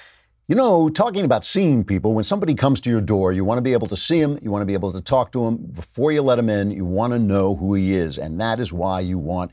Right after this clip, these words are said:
a Ring doorbell, which will send, you can, you can get that message that he's ringing the door on your phone, no matter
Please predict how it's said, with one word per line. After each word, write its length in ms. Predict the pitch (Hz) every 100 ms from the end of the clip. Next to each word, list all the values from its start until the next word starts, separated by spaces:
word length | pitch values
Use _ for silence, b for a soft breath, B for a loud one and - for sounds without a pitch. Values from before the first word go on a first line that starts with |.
| B B -
a 160 | 98
Ring 540 | 95 87 101 127 127 131 101 90
doorbell, 540 | 101 120 107 82 76
which 240 | 76 80 -
will 140 | 87
send, 560 | - - 135 147 151 139 B B B B
you 200 | 107 143
can, 220 | 156 135 101 -
you 140 | 107
can 260 | 104 95 90 -
get 160 | 151
that 220 | 147 143
message 340 | 143 135 139 101
that 100 | 98
he's 200 | 95 85
ringing 260 | 135 139
the 80 | 131
door 360 | 107 127 123 120
on 200 | 107 139
your 100 | 147
phone, 420 | 143 127 117 117 113
no 120 | 104
matter 320 | 98 95 95